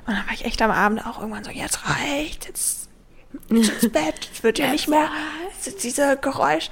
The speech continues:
Speaker 1: weil man irgendwann diese Geräuschkulisse,
Speaker 2: Man ist so überreizt.
Speaker 1: das ist so wie, als würde so jemand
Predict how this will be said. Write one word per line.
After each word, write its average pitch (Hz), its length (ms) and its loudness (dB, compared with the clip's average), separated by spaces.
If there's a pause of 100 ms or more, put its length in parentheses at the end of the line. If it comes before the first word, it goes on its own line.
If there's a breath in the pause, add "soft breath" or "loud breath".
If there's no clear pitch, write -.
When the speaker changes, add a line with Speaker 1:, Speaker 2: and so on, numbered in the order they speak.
(220 loud breath)
Speaker 1:
weil 214 140 0
man 220 200 0 (180)
irgendwann 285 320 2
diese 220 180 2
Geräuschkulisse, 220 800 2
Speaker 2:
Man 202 100 2
ist 185 40 2
so 269 60 6
überreizt. 190 680 2
Speaker 1:
das 269 100 -8
ist - 180 -4
so 240 220 -2
wie, 294 220 0
als 247 220 -4
würde 294 240 2
so 254 100 -2
jemand 254 540 2